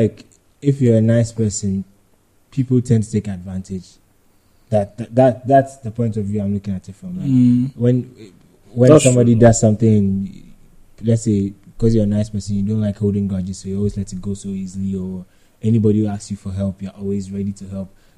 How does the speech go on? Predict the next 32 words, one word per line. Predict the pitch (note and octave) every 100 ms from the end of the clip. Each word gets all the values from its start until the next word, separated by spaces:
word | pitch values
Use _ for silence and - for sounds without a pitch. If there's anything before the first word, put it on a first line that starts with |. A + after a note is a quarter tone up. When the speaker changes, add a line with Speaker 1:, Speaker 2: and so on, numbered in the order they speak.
| -
Speaker 1:
Your | G2
friend | - A2 A2
who, | A2 A2 G#2 _
who's | A2+ G#2+
always | - G#2 G2+
asking | F#2+ G2 - G#2
you | G2+ G2
to | F#2+
lend | G2+ G2+
them | G2 G2
money, | C#3+
Speaker 2:
Yeah, | C3+ B2+ A#2+ - -
Speaker 1:
you're | B2 A#2+
Speaker 2:
yeah, | -
Speaker 1:
quick | A#2 G#2+
to | A2
lend | A2 A2
them | G#2+
Speaker 2:
yeah. |
Speaker 1:
money, | G#2+ G#2
you | G2+ G2
don't | A2 A2
really | G#2 G#2
give | G#2+
them | G2+ G2+
pressure. | G2+ G2+ G#2+ G#2
I | G#2+
mean, | A2 A2 G#2+ _ _ -
once | A#2+ C#3
they | B2 A2+
notice | A#2 A#2 A2+ A#2+ A2+ A2 - _ -
that | G2+ G2